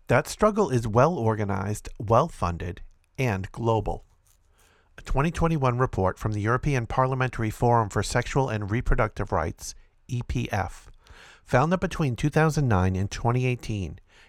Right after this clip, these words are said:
Europe had received seven hundred seven point two million U S dollars in anti-gender funding. Again, this comprises initiatives against abortion and L G B T Q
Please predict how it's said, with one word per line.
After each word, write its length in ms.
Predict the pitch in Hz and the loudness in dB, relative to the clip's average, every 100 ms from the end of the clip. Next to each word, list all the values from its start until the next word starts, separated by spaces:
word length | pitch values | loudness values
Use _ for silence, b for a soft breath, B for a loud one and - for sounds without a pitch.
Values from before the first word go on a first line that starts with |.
| - | -4
Europe 280 | 107 139 - | 0 2 2
had 140 | 170 | 0
received 680 | 151 139 - 131 98 90 - b b b - | 0 -4 -2 -2 -2 -4 -10 b b b -14
seven 380 | - 123 143 | 0 2 2
hundred 460 | 147 160 139 143 131 - | 0 -2 0 0 -2 -10
seven 480 | - - 123 135 139 | -8 0 2 0 -4
point 340 | - 110 107 - | -4 -4 -6 -8
two 360 | - 151 156 - | -4 -2 -2 -4
million 600 | 104 110 120 131 143 131 | -2 2 2 2 0 0
U 200 | 123 123 | 2 2
S 160 | 127 - | 0 2
dollars 560 | 117 117 95 - - B B B - | 4 4 2 -6 -10 B B B -6
in 180 | 107 - | -6 -4
anti-gender 1040 | 117 120 - 135 139 104 104 95 95 92 - - | -4 -4 -2 -2 -2 -4 -2 0 0 -2 -4 -6
funding. 480 | - 107 98 80 - _ _ _ _ _ _ _ _ - | 2 2 2 -4 -10 _ _ _ _ _ _ _ _ -6
Again, 340 | 104 110 110 | -2 0 0
this 160 | 110 - | -2 -4
comprises 520 | 113 - 113 107 104 | -6 0 2 2 -2
initiatives 540 | 107 113 - 120 110 | -2 -2 -4 -4 -6
against 340 | 107 107 101 - | -6 -6 -6 -8
abortion 540 | 95 104 117 - 127 | -2 0 0 -2 -4
and 220 | 113 104 - | -4 -6 -4
L 140 | 113 | -4
G 120 | 120 | -4
B 140 | 120 120 | -6 -8
T 180 | - | -10
Q 440 | - - 123 120 | -12 -6 -2 -2